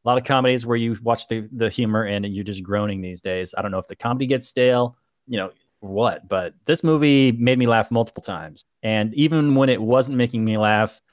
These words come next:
it was making me smile with its charm. Um, Vince Vaughn is a charming actor. You just like him, and it has nothing to do with his politics. I just, he's just got one of those personalities that is very affable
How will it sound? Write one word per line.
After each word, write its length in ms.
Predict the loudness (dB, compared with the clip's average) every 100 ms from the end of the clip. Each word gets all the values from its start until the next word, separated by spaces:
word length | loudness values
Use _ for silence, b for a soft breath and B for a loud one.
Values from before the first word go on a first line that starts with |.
| _ -6
it 60 |
was 80 | -2
making 240 | 0 0
me 80 | -4
smile 460 | -4 -2 0 2 0
with 120 | -2
its 160 | -6 -10
charm. 500 | -10 -6 -6 -8 -18 _ _ -4
Um, 640 | 0 0 0 -2 -6 -8
Vince 260 | -4 -2 0
Vaughn 400 | 2 4 4 2
is 140 | 0
a 80 | -2
charming 520 | -6 -2 0 0 -2
actor. 520 | -2 -2 0 0 0 -4 _ _ -6
You 120 | -4
just 260 | -4 -6 -6
like 360 | -4 -4 -2
him, 300 | 0 0 -2 _ _ _ 0
and 320 | 2 2 2
it 80 | 0
has 200 | 0 0
nothing 220 | 0 0
to 100 | 0
do 100 | 0
with 80 | 0
his 120 | -2
politics. 680 | -2 0 0 2 0 -2 -2
I 120 | -4
just, 240 | -2 -6 -10 _ _ -6
he's 300 | 0 2 2
just 180 | -2 0
got 160 | 0 2
one 100 | 2
of 40 |
those 120 | 2 0
personalities 800 | -2 -2 -2 0 -2 -4 -10 -18 -8
that 400 | 0 2 2 0 -4
is 180 | -4 -2
very 340 | 0 2 2
affable 760 | 2 2 0 0 0 0 -4